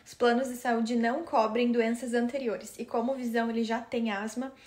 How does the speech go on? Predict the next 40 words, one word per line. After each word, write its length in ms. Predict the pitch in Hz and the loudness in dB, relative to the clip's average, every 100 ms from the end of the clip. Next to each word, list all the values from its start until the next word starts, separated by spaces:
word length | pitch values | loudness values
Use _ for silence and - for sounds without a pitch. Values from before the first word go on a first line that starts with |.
| - - - - | -20 -20 -16 -2
não 160 | 233 240 | 0 2
serviria 340 | 277 247 247 | 0 0 -2
pra 200 | 247 339 | 0 0
nada 240 | 330 247 254 | 2 2 2
o 20 | |
plano 220 | 254 240 | 0 2
de 80 | 240 | 0
saúde, 400 | 247 226 226 - | -2 -4 -4 -6
porque 340 | 247 240 233 | -6 -2 -2
qualquer 320 | 240 240 277 | 0 0 0
problema 420 | 277 277 240 233 240 | 2 2 2 0 0
que 120 | 226 | -2
ele 120 | 202 | -4
tem 360 | - 240 247 220 | -2 -2 -2 -2
vai 200 | 240 240 | 0 0
ser 100 | 262 | 0
relacionado 540 | 269 247 247 226 220 | -2 -4 -4 -4 -2
à 80 | 208 | -4
asma. 160 | - - _ _ | -6 -18 _ _
Então, 580 | 202 208 233 226 226 226 - - | -10 -2 0 0 -2 -6 -10 -4
não 220 | 226 226 | 0 0
tem. 220 | 226 180 - _ _ _ _ - _ _ _ _ _ _ _ _ _ _ _ _ _ _ _ _ _ _ _ - | -2 -8 -16 _ _ _ _ -20 _ _ _ _ _ _ _ _ _ _ _ _ _ _ _ _ _ _ _ -10
A 180 | 254 240 | -8 -8
acne 300 | 254 285 269 | -10 -14 -14
do 100 | 254 | -14
Visão, 380 | 247 220 220 226 | -12 -8 -8 -8
ela 100 | 226 | -10
tá 120 | 226 | -8
relacionada 680 | 220 226 220 226 208 214 | -6 -6 -10 -12 -10 -10
com 200 | 226 - | -10 -8
outros 260 | 226 294 285 | -10 -10 -12
problemas 480 | 262 240 233 226 220 | -10 -8 -8 -8 -8
de 80 | 226 | -8
saúde 400 | - 214 214 214 | -8 -8 -6 -10
dele, 340 | 208 190 208 | -8 -8 -8
como, 320 | 220 220 220 | -8 -4 -4
por 140 | 220 220 | -4 -6
exemplo, 540 | 214 208 208 208 226 | -4 -4 -8 -8 -8
a 260 | 214 214 202 | -4 -2 -2
asma. 320 | 202 190 185 | -6 -8 -12